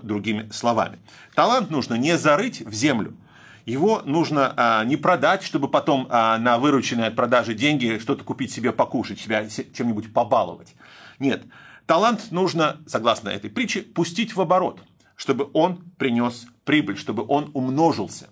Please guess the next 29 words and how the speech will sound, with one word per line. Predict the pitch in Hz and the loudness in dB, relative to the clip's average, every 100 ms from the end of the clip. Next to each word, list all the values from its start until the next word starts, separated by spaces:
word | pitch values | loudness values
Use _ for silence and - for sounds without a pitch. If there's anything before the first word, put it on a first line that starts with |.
| _ | _
в | - | -10
результате | 101 101 101 92 - - _ | -8 -4 -4 -4 -8 -20 _
этого | 95 - | -12 -10
процесса. | - 101 - 95 - - _ _ _ - - - - - 175 | -6 -6 -6 -8 -10 -20 _ _ _ -20 -20 -20 -20 -8 -2
Итак, | 208 139 - | 0 0 -4
то, | 202 | -2
что | 214 180 | 0 0
мы | 165 | 0
получаем | 151 135 143 135 | 0 0 0 2
от | 120 | 0
Бога | 127 117 | 0 0
сейчас, | 117 117 165 165 - | -2 0 2 0 -4
это | - 131 | -4 0
не | 123 | 2
награды, | 120 104 107 85 190 202 - _ _ | 2 2 0 -2 -4 -10 -16 _ _
это | 131 - - | -2 -2 -4
дары. | 120 135 107 - - - - - | 0 2 0 -6 -14 -20 -20 -2
Награда | 151 196 233 | 0 2 2
же | 165 | 0
будет | 165 151 | 2 2
дана | 131 131 | 2 2
в | 113 | 2
конце | 120 107 131 | -2 0 0
времён | 107 95 85 160 - - _ _ | 0 -2 -4 -8 -12 -20 _ _
тем, | - 151 190 165 - | -2 0 0 -2 -12
кто | - 135 - | 0 2 2
хорошо | - 107 - 120 | 0 -2 0 0
управлял | 139 175 202 101 - _ | 2 2 4 2 -2 _
полученными, | 113 113 123 123 139 139 117 | -2 0 -2 -4 -4 -4 -8